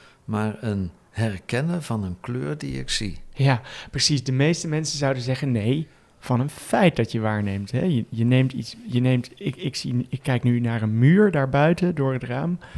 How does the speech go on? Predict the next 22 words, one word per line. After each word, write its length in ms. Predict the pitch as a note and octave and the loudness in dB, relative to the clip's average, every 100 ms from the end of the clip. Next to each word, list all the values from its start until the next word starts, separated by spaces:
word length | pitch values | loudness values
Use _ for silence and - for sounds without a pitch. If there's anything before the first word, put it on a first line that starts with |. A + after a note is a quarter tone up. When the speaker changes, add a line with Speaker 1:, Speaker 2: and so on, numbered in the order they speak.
| - - - - | -14 -18 -16 -2
Speaker 2:
en 300 | B2+ B2+ - - _ - | -2 -2 -6 -16 _ -2
dat 180 | C3+ C3 | -2 0
is 120 | A#2 | -2
een 260 | A#2 A#2 - | -4 -4 -10
bakstenen 840 | - A#2 C3 - - C3+ C3 B2 A#2+ | -2 4 4 2 -2 0 0 0 2
muur 300 | B2+ B2+ B2 | 2 2 0
met 200 | A2 - | -2 -6
een 100 | A2 | -8
beetje 340 | - A#2 - A2 | 0 0 0 -6
rooiige 760 | A2+ A#2 B2 A2+ A2 - G#2+ - _ - | 0 4 4 4 -2 -6 -6 -8 _ -8
kleur. 460 | - A#2+ G2 F2+ - - - - - - - | 2 4 2 -4 -12 -20 -20 -20 -20 -20 -10
Dus 160 | A2+ | -6
dan 160 | - A#2 | 0 2
zou 240 | B2 A#2 | 4 2
ik 100 | C3 | 2
zeggen, 480 | - C3+ - C3 B2 - _ _ _ - | 2 0 2 -2 -2 -8 _ _ _ -14
ik 200 | B2 - | -12 -12
s-, 120 | - - F3+ | -18 -16 -12
dat 180 | E3 A#2+ | -6 -4
is 80 | B2 | -4
een 100 | A#2 | -8
feitelijke 920 | - - C#3 D3 C#3 B2 - G#2+ G#2 | -4 0 2 2 -2 -4 -6 -6 -8